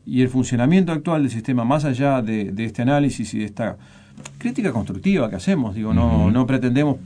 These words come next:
Speaker 1: pararnos, al contrario, nos paramos desde una postura de, este, bueno, trabajemos todos juntos para mejorar esto.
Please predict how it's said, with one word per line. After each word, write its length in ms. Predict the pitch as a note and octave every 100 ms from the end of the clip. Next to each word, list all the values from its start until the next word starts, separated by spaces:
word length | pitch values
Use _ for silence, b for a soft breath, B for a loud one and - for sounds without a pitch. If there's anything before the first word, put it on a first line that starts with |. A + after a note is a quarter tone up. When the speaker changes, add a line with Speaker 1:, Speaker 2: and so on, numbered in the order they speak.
| - -
Speaker 1:
pararnos, 600 | B2 C3+ C#3 B2+ A2 -
al 100 | B2+
contrario, 360 | C3+ C3+ F#3+ C#3+
nos 120 | A2+
paramos 300 | B2+ D3+ F#3+
desde 120 | D3
una 120 | D3 C#3+
postura 520 | G#2 - D#3+ G3 E3
de, 320 | D3+ G3+ G#3+ - -
este, 800 | G2+ F2 A2 G2+ F#2 F2+ E2 A#2 A#2
bueno, 240 | C3 - - - _ _ - -
trabajemos 480 | G#2+ G#2 - E3 B2
todos 180 | D3 -
juntos 260 | E3+ C#3
para 160 | B2 A#2
mejorar 280 | A#2+ C3+ E3+
esto. 220 | -